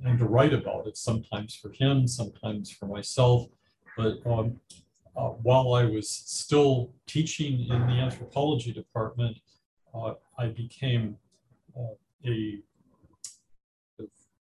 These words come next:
recruit to the effort to uphold academic standards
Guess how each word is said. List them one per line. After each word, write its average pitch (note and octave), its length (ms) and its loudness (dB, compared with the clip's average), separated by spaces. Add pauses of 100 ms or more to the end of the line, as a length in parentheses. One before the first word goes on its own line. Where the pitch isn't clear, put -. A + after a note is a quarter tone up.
(1120)
recruit D#3 640 2
to C3 160 -4
the A#2+ 200 -2
effort A#2+ 400 0
to A2 260 -2
uphold B2 460 0
academic A2+ 560 -4
standards A2 880 -2